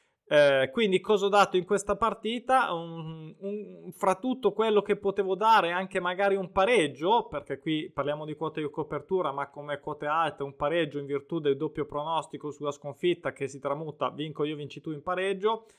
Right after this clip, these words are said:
L'ho, ho scelto il prende gol perché era, mm, la quota <clears throat> più, comunque la Roma segna, eh, ha un buon attacco, anche se l'Inter è comunque sia,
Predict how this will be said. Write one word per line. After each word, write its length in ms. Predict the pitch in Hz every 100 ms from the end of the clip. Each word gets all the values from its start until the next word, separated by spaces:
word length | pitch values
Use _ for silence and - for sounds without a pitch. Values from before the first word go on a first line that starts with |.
| _ _ _ _ -
L'ho, 140 | 180
ho 480 | 185 175 160 175 180
scelto 400 | 175 220 220 202
il 80 | 180
prende 320 | 214 233 226
gol 260 | 202 226 247
perché 280 | 170 165 196
era, 380 | 185 175 - - -
mm, 360 | 165 160 156 151
la 220 | 175 185
quota 800 | 185 208 226 - 220 214 - - _ _ _ _ _
<clears throat> 280 | - 165 -
più, 440 | 208 220 214 170 - 135
comunque 300 | 170 185 160
la 80 | 170
Roma 240 | 185 156
segna, 640 | - 165 170 185 226 285
eh, 40 | -
ha 560 | 147 139 135 131 135 147
un 100 | 151
buon 160 | 170
attacco, 520 | 180 180 180 202 -
anche 220 | 165 165 156
se 140 | 151
l'Inter 360 | 139 147 147 135
è 100 | 131
comunque 360 | 139 147 139
sia, 480 | 127 143 139 123